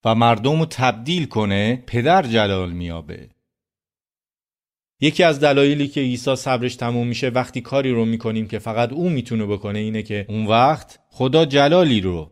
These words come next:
که از آن اوست دریافت نمی‌کنه و نمی‌خواد حتی یک روز هم بدون این بگذره که پدر جلالی رو که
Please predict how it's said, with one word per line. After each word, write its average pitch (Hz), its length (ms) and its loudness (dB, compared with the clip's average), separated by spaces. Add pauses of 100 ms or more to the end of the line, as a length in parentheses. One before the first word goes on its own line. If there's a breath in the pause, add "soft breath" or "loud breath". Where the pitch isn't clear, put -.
(100)
که 117 120 -2
از 107 240 0
آن 101 200 0
اوست 101 460 -2
دریافت 104 580 -2
نمی‌کنه 90 720 -4
و 107 200 2
نمی‌خواد 160 460 2
حتی 147 260 -2
یک 120 240 2
روز 127 220 -2
هم 139 180 0
بدون 107 280 0
این 104 240 2
بگذره 131 440 0
که 127 120 -4
پدر 107 320 0
جلالی 107 540 2
رو 95 160 -2
که 80 380 -14